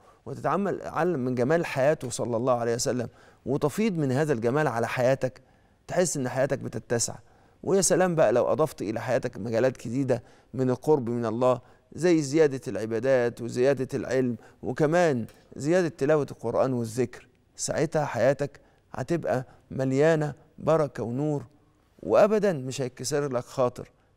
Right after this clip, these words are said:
بالعكس أنت اللي هتكبر خاطر من فقدت، لأن أنت هتحس بإن مدد ربنا معاك،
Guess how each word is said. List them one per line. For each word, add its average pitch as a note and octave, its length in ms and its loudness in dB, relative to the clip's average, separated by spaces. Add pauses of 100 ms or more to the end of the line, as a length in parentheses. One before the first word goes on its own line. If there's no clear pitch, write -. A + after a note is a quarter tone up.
بالعكس A#2+ 500 -4 (360)
أنت F3 200 -2
اللي A#2+ 140 2
هتكبر A2 360 -2
خاطر C3+ 460 0 (480)
من D#3 200 0
فقدت، D3 380 -2 (480)
لأن C3+ 300 -2
أنت D3+ 300 0
هتحس D3 420 -2
بإن A#2+ 380 -4
مدد D#3 280 2
ربنا C3 340 0
معاك، A#2+ 320 -2